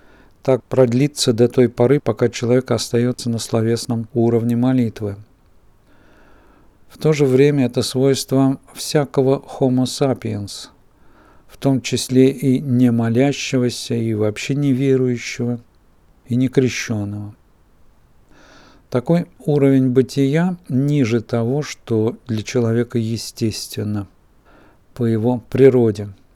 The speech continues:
Потому и состояние это признается ниже естественным или противоестественным.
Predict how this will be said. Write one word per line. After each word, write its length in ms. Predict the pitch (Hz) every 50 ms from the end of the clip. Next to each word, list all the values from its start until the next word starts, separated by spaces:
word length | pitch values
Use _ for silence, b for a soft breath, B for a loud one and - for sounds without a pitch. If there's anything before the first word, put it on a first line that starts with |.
| _ _ _ _ B B B B B B B B B B -
Потому 320 | - 104 143 139 143 160
и 60 | 175
состояние 800 | 170 - - - - - - 165 156 143 123 117 113 110 110 110
это 120 | 107 -
признается 840 | 104 - - 123 117 110 101 113 113 117 123 120 - - - 127 127 - _ -
ниже 460 | 139 127 123 123 120 117 110 107 117
естественным 960 | 113 110 107 - - - 139 147 135 - - - 143 139 135 139 139 139 131 - _ _ _ _ _ _ _
или 220 | - 123 120 127 123
противоестественным. 1500 | 120 - - - 123 120 113 107 - 120 110 113 117 117 - - - - 107 104 - - - - 101 98 101 98 101 101